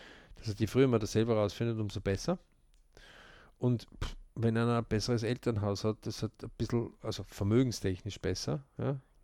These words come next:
das muss ja gar nichts heißen. Schöne Grüße, tut mal L Bs studieren. Ihr werdet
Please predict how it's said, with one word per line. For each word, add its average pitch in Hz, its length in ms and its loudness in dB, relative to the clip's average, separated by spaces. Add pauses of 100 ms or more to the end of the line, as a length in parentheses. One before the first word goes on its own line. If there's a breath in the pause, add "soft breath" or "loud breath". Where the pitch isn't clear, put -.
das - 320 -16 (240)
muss 107 260 -8
ja 107 140 -6
gar 95 140 -2
nichts 101 180 -6
heißen. 107 320 -2 (600 loud breath)
Schöne 117 260 4
Grüße, 120 400 6 (180)
tut - 220 -8
mal 107 160 2
L 104 140 0
Bs 110 360 2
studieren. 120 580 -4 (160)
Ihr 120 140 -2
werdet 107 340 -4